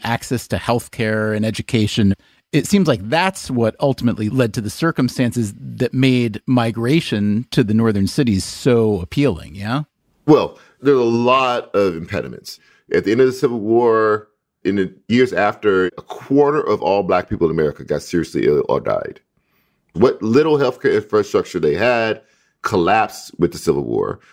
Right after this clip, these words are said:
Speaker 2: Some of the bigger plantations, just as a way of protecting property, would treat enslaved people for certain illnesses. They're displaced from all that. And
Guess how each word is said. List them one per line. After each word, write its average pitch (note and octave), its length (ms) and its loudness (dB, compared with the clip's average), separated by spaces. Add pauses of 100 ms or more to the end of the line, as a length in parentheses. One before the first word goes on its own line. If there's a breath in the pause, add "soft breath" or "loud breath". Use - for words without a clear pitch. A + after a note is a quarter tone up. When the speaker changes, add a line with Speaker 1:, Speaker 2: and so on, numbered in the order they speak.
Speaker 2:
Some A#2+ 200 0
of C#3 60 4
the A#2+ 80 4
bigger A#2 540 0
plantations, F2+ 640 -4
just G#2 180 -2
as F#2 220 2
a D#2 320 2
way F2+ 160 2
of F#2 100 0
protecting E2 760 -2
property, G#2 760 -4 (460)
would E2+ 160 0
treat - 440 -2 (200)
enslaved F2+ 440 2
people E2 280 -8
for - 120 -6
certain C#2+ 360 -2
illnesses. C#2+ 560 -4 (520 soft breath)
They're D3 380 2 (160)
displaced G#2+ 460 0
from F#2 160 -6
all E2+ 220 0
that. - 240 -14 (840 soft breath)
And F2 800 0